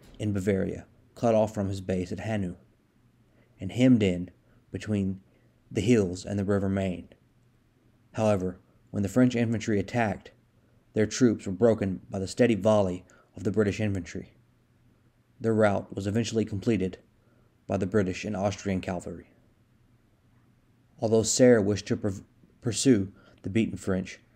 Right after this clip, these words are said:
the king decided to make safety in Hanau. The battle had little strategic impact on the war, but it demonstrated the fighting qualities of the British Army and the Pragmatic Army, as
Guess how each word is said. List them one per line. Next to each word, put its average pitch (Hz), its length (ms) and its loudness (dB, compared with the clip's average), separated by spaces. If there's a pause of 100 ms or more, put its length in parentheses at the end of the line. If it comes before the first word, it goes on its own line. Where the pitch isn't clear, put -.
(120)
the - 80 -12
king 120 320 4
decided 92 500 -2 (260)
to 107 60 -6
make 107 200 2
safety 95 520 -2 (600)
in 95 140 -6
Hanau. 101 360 0 (1600)
The 110 80 -4
battle 117 260 6
had 104 220 0
little 127 240 4
strategic 110 480 -4
impact 101 400 -2
on 101 80 -4
the 98 60 -2
war, 90 340 -6 (520)
but 107 120 0
it 98 100 -4
demonstrated 101 580 0
the 92 60 -10
fighting 113 300 2
qualities 92 580 -4 (300)
of 98 100 -8
the 104 60 -2
British 107 320 2
Army 92 340 -4 (920)
and 110 100 -4
the 101 60 -4
Pragmatic 107 520 2
Army, 90 380 -6 (420)
as 101 380 -6